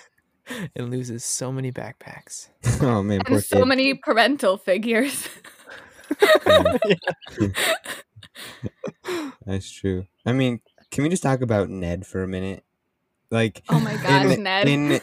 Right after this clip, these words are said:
Speaker 3: <laughs>
Speaker 2: Infinity War, he says, "Ned, I need a, I need a distraction." "We're all gonna die!" <laughs> He's the whole,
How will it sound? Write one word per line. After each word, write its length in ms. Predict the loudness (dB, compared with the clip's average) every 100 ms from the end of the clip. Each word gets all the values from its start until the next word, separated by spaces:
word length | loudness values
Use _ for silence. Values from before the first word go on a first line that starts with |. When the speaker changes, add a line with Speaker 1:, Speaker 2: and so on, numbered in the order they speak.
| 0
Speaker 3:
<laughs> 140 | 0
Speaker 2:
Infinity 580 | -2 0 0 2 2 2
War, 400 | 2 2 2 0 -8 _ -2
he 100 | 2
says, 320 | 4 4 2
"Ned, 260 | 2 2 0
I 80 | 0
need 160 | 0 0
a, 340 | -2 -6 -2
I 40 |
need 240 | 0 0 -2 -8 _ 0
a 100 | 2
distraction." 420 | 4 2 4 4
"We're 100 | 6
all 140 | 8 8
gonna 240 | 8 8
die!" 400 | 8 6 6 6
<laughs> 220 | 4 2
He's 400 | 4 6 6 6 4
the 80 | 4
whole, 200 | 4